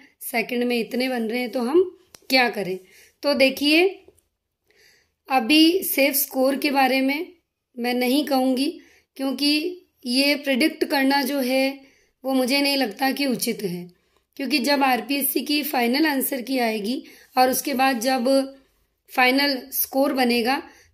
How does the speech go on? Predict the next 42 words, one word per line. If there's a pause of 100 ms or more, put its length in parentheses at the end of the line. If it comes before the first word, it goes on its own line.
(100)
तो
कितनी (100)
ही
चीज़ें
चेंज
हो
जाया
करती
है। (400)
जितने
हम
दिमाग
लगाते
हैं
ना (420)
कि
इतना
रह
सकता
है,
उतना
रह
सकता
है, (420)
लेकिन
जो
उनके
आंसर
की
होती
है,
जो
उनका
स्कोर
होता
है,
जो
प्रेडिक्शन
उस
वक्त
होता
है,